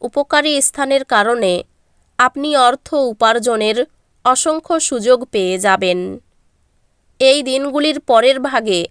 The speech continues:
অপ্রত্যাশিত সুসংবাদ পুরো পরিবারের জন্য খুশি এবং উচ্ছলতা আনবে। প্রচুর দ্বন্দ্ব সত্ত্বেও আপনার প্রেমের জীবনটি ভালো থাকবে এবং আপনি আপনার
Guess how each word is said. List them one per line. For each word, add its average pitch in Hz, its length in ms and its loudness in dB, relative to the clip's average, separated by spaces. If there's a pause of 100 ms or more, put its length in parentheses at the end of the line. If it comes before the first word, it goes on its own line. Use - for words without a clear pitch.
(120)
অপ্রত্যাশিত 302 800 0 (100)
সুসংবাদ 226 800 -2 (640)
পুরো 302 220 4
পরিবারের 269 600 0
জন্য 269 380 0 (720)
খুশি 277 400 -6
এবং 277 240 2 (220)
উচ্ছলতা 220 680 -4 (100)
আনবে। 190 340 -4 (1120)
প্রচুর 311 380 2
দ্বন্দ্ব 247 420 2
সত্ত্বেও 302 640 -2
আপনার 233 400 0
প্রেমের 254 480 2
জীবনটি 226 560 -2 (480)
ভালো 214 440 -2
থাকবে 208 460 -4
এবং 190 260 0 (680)
আপনি 254 320 0 (100)
আপনার 294 360 0